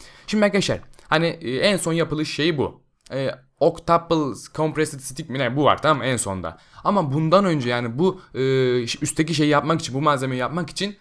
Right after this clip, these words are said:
bakın kaç tane şey yapmamız gerekiyor, bakın. Bakın bir tane bundan yapmamız gerekiyor.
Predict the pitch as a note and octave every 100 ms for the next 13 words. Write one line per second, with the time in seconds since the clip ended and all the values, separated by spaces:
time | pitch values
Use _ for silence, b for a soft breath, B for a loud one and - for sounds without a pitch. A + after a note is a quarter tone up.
0 | b D#3+ C#3+ A#2+ E3 F#3+ - D3+ D3 C3
1 | A#2+ G#2+ G#2 F2 A#2 A#2 - D#2+ B B
2 | D3+ C3 A#2+ G3+ F#3 G3 D#3 D3+ D#3 E3
3 | D3 A#2+ A2+ A2 F#2+ - F2+